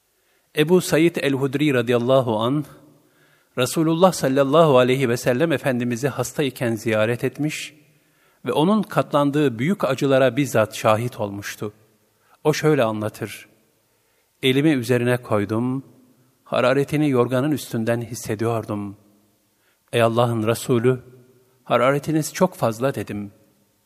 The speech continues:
"Biz peygamberler böyleyiz. Belalar bize kat kat gelir. Buna mukabil mükafatları da kat kat verilir." buyurdu. "Ey Allah'ın Resulü, insanların en çok belaya maruz kalanları kimlerdir?" diye sordum.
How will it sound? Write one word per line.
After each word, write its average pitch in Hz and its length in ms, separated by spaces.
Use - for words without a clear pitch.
"Biz 113 360
peygamberler 113 760
böyleyiz. 98 640
Belalar 143 600
bize 135 260
kat - 260
kat - 300
gelir. 104 500
Buna 120 220
mukabil 123 640
mükafatları 110 800
da 107 100
kat - 280
kat - 260
verilir." 107 400
buyurdu. 110 440
"Ey 123 100
Allah'ın 117 420
Resulü, 113 480
insanların 156 600
en 196 200
çok 165 320
belaya 135 420
maruz 127 380
kalanları 123 480
kimlerdir?" 127 600
diye 104 160
sordum. 123 560